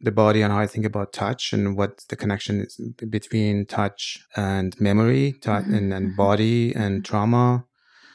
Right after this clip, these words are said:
Speaker 1: And a major foundational piece for me is this thing that I call the pleasure process, which is about what we sense in our bodies, a sensation that I have,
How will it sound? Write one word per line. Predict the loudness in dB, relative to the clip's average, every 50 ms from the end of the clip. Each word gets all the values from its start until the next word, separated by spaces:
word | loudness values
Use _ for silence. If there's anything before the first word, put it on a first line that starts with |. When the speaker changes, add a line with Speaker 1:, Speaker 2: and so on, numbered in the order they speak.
| -20 _ -20 _ _ _ _ _ _ -2
Speaker 1:
And | 0 2 4 4 4 4 2 0 -4 -4 0 2
a | 4 6 6 6 4 4 2 -2 _ _ _ -2
major | 2 6 8 10 10 8 8 8 8 8 10 10 8 8 6 6 2 0 0
foundational | 2 4 6 8 8 6 6 4 2 2
piece | 2 0 0 0 0 0 -2
for | -2 0
me | 0 0 0 0 -2 -2 -4 -4 -6 _ _ _ _ _ _ -6
is | -2 0 0 0 -2 -4 -4
this | -4 -4 -4
thing | -2 0 2 2
that | 2
I | 0
call | -2 -2 -2 -2 0
the | -2 -4
pleasure | -6 -2 0 0 0 2 0 -2
process, | -2 -4 -6 -4 -4 -8 -8 -10 -10 -12 -14 -16 -18 _ _ _ _ _ _ _ _ _ _ _ _ _ _ _ _ _ _ _ _ _ _ _ -8
which | -8 -4 -2 0
is | 0 0 0
about | 0 0 0 0 0 0 -2 -4 -8 _ _ _ _ _
what | -2 0 0 0 -2 -6 -20 -20 -20 -20 _ _ _ _ _ _ _ _ _ _ _ _ -2
we | 0 0 2 2 0 0 -2 -4 -6 -10 -14 _ -18
sense | -16 -8 -2 2 2 4 4 2 0
in | 0 0
our | 0 0
bodies, | 2 2 2 2 2 0 -2 -2 -6 -12 -18 _ _ _ _ _ _ _ _ _ _ _ _ _ _ _ _ _ _ _ _ _ _ -6
a | -4
sensation | 0 4 4 4 4 6 6 4 4 4 4 2
that | 4 4 2
I | 2
have, | 0 0 0 2 4 4 4 4 2 0 -4